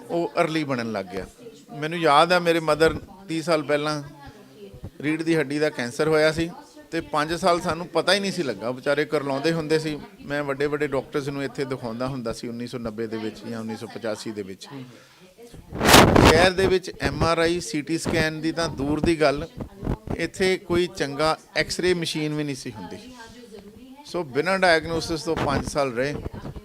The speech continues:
ਫਿਰ ਬੰਬੇ ਤੋਂ ਮੇਰੇ ਦੋਸਤ ਡਾਕਟਰ ਸੀ ਕੈਂਸਰ ਦੇ, ਉਹ ਆਏ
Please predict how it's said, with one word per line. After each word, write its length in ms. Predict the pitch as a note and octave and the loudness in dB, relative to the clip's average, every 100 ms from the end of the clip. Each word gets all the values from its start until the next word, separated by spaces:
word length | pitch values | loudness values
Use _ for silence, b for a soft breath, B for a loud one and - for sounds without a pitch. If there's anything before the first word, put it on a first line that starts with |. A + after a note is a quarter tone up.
| - - - - - | -18 -20 -20 -20 -12
ਫਿਰ 240 | - E3+ F3 | -2 0 0
ਬੰਬੇ 380 | C#3+ C3+ D#3 | -2 0 0
ਤੋਂ 140 | E3 E3+ | 0 0
ਮੇਰੇ 220 | D#3+ D#3 | 0 0
ਦੋਸਤ 360 | C#3 C#3 C#3+ D3 | 0 0 -2 -2
ਡਾਕਟਰ 360 | B2+ A#2 C#3+ | -4 -4 -6
ਸੀ 140 | C#3 C#3 | -6 -6
ਕੈਂਸਰ 360 | B2+ B2 - | -4 -4 -6
ਦੇ, 180 | B2 B2+ | -4 -4
ਉਹ 280 | B2 D#3 D3+ | -2 0 4
ਆਏ 220 | B2+ B2 | 4 2